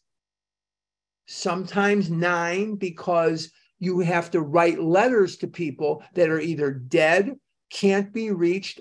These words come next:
or shouldn't be made amends to. So to, just to summarize, here are the steps with prescribed writing assignments: four, eight, and sometimes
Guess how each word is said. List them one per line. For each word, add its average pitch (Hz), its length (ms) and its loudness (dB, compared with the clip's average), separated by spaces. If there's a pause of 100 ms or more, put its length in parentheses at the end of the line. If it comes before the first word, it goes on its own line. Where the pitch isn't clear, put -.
or 180 120 0
shouldn't 196 460 2
be 202 140 2
made 156 260 -2
amends 214 480 -2
to. 131 320 -6 (260)
So 160 280 -2
to, 170 280 -6 (220)
just 220 320 -4
to 233 160 2
summarize, 160 800 -2 (200)
here 226 280 6
are 254 140 6
the 214 160 -2
steps 170 560 -2 (220)
with 175 280 0
prescribed 196 1040 0 (120)
writing 185 640 0
assignments: 160 920 -8 (720)
four, 180 480 4 (1120)
eight, 202 540 0 (560)
and 170 160 -6
sometimes 165 960 -4